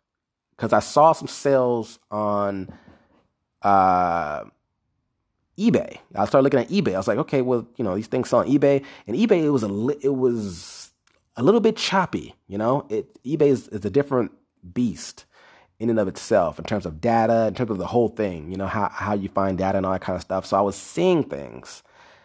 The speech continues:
not really understanding all of it. And I was like, "Okay, well, I'm gonna, I'm gonna sell on both eBay and Amazon."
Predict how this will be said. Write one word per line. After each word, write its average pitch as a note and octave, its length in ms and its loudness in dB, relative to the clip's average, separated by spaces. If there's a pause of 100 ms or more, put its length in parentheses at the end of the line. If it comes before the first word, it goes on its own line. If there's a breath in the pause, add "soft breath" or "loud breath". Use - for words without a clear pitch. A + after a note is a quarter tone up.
(120 soft breath)
not A#2 280 2
really C3+ 240 4
understanding B2+ 680 0
all E2 200 -2
of D2 140 -12
it. G2 220 -6 (960)
And B2+ 640 2
I A#2+ 80 0
was B2 80 2
like, C3 100 2
"Okay, B2 260 0 (120)
well, C3 320 2
I'm F#3 140 0
gonna, B2 160 0 (580)
I'm - 80 -4
gonna C#3 140 2
sell A2 340 2
on G#2+ 280 0
both C#3 380 -2
eBay A2 480 -2
and B2+ 240 0
Amazon." A#2+ 540 0